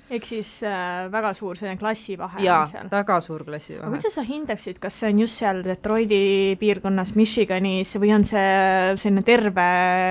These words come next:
Speaker 1: Ameerika Ühendriikide fenomen, et, et
Speaker 2: Ma
Speaker 1: suur
Speaker 2: kardan,
Speaker 1: klassivahe on?
Speaker 2: tähendab, ma ütleks nii, et Detroiti ja metro, Detroiti metros on see eriti terav, aga see kahjuks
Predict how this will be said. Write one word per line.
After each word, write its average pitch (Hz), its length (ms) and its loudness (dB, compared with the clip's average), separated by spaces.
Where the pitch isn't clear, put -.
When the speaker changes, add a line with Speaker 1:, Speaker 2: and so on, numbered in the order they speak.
Speaker 1:
Ameerika 208 480 6
Ühendriikide 180 560 -2
fenomen, 165 400 -4
et, - 140 -14
et 185 180 -6
Speaker 2:
Ma 214 160 4
Speaker 1:
suur 202 140 0
Speaker 2:
kardan, 320 340 4
Speaker 1:
klassivahe 220 220 0
on? - 20 -2
Speaker 2:
tähendab, 254 320 6
ma 262 80 8
ütleks 262 320 2
nii, 254 160 6
et 226 80 -2
Detroiti 220 480 4
ja 175 260 8
metro, 202 400 4
Detroiti 220 360 6
metros 196 480 4
on 165 240 2
see 170 480 2
eriti 254 540 6
terav, 170 480 2
aga 170 560 4
see 185 160 -2
kahjuks 233 480 2